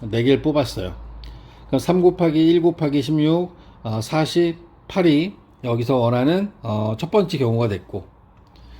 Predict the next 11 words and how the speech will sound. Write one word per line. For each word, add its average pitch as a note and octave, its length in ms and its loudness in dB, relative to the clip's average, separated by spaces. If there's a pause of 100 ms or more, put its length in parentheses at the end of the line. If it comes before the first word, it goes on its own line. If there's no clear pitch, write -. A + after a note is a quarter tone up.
(520)
자, C3 340 -2 (120)
<clears throat> C3+ 360 4
그 C3 60 -2
다음에 C#3 260 4
두 C3+ 120 -2
번째, C3 420 0
앞에 C3 240 -2
거 G3 140 2
상수를 F3+ 400 0
뽑아요. A#2+ 580 0
그러면 D3 420 2